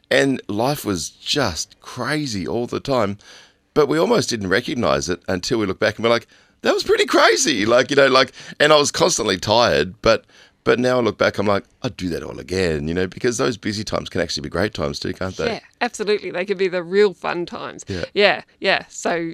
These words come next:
Speaker 2: so enjoy them while they're happening. Enjoy the, yeah, the different seasons or the different rhythms that you have that, that happen. Yeah, have fun in it. Enjoy it. So, yeah, like, yeah, if anyone knows that they've got a busy time coming up,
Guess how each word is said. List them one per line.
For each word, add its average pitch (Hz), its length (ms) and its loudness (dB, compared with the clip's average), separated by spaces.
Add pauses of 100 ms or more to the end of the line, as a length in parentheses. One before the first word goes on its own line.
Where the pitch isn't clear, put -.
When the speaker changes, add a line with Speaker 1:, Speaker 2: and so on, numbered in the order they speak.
(100)
Speaker 2:
so 233 380 -4 (200)
enjoy 269 320 -4 (180)
them 190 200 -4
while 185 160 -2
they're 180 200 0
happening. 170 360 -6
Enjoy 226 460 -2
the, 208 240 -2 (420)
yeah, 156 200 -8 (180)
the 226 260 0
different 185 380 -4
seasons 185 500 -4
or 175 100 -4
the 185 80 -2
different 196 300 0
rhythms 180 360 -2
that 180 120 -4
you - 100 -4
have 185 380 0
that, 190 160 -6 (100)
that 165 140 -2
happen. 175 500 -4
Yeah, 226 240 -4 (180)
have - 220 -4
fun 370 240 -2
in 311 120 -2
it. - 240 -6
Enjoy 233 340 -4
it. - 220 -8 (240)
So, 240 120 -2
yeah, 269 240 4
like, 214 360 -4
yeah, 240 140 0
if - 200 -6
anyone 233 320 0
knows 190 240 2
that 180 100 -10
they've 180 140 -2
got 170 160 -6
a 165 60 -4
busy 160 240 -8
time 170 260 -10
coming - 260 -10
up, - 140 -14